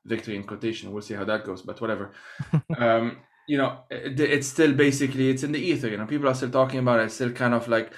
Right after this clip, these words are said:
Speaker 1: now, uh, I rem-, the, I can even think of something as, as seemingly mundane as the,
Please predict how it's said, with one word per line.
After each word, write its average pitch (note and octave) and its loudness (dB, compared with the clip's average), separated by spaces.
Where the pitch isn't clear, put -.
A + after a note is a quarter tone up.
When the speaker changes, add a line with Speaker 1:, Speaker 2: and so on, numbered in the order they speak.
Speaker 1:
now, B2+ 6
uh, A#2 2
I A#2 2
rem-, B2 -2
the, A2 -2
I A2+ -4
can A#2 -6
even B2+ 0
think B2 -2
of A#2+ -2
something A#2+ -2
as, G#2+ -2
as G#2 -4
seemingly A#2 0
mundane A2 0
as G2+ -6
the, G2+ -4